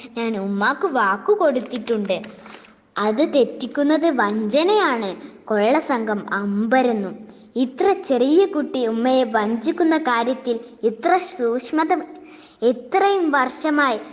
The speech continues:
നമ്മൾ എത്ര പേരെ കൊന്നു കൊള്ളയടിച്ചു. തന്നെ സൃഷ്ടിച്ച അള്ളാഹുവിനെ വഞ്ചിച്ചു. "ഇല്ല, ഇല്ല, ഇനി മോഷണമില്ല, കൊള്ളയില്ല," അവർ പൊട്ടിക്കരഞ്ഞു. അള്ളാഹുവിനോട് മാപ്പ് ചോദിച്ചു.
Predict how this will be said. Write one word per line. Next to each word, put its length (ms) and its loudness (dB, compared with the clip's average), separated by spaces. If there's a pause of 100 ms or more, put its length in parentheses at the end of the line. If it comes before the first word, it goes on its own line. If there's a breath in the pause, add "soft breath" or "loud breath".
(140)
നമ്മൾ 480 0
എത്ര 360 0
പേരെ 380 2
കൊന്നു 420 0
കൊള്ളയടിച്ചു. 1040 0 (840 loud breath)
തന്നെ 360 4
സൃഷ്ടിച്ച 600 -2
അള്ളാഹുവിനെ 800 2
വഞ്ചിച്ചു. 640 -2 (420 loud breath)
"ഇല്ല, 400 6 (360)
ഇല്ല, 420 6 (280)
ഇനി 200 2
മോഷണമില്ല, 840 2 (180)
കൊള്ളയില്ല," 760 4 (220)
അവർ 240 -2
പൊട്ടിക്കരഞ്ഞു. 1000 -2 (360 loud breath)
അള്ളാഹുവിനോട് 840 0
മാപ്പ് 460 0
ചോദിച്ചു. 440 -6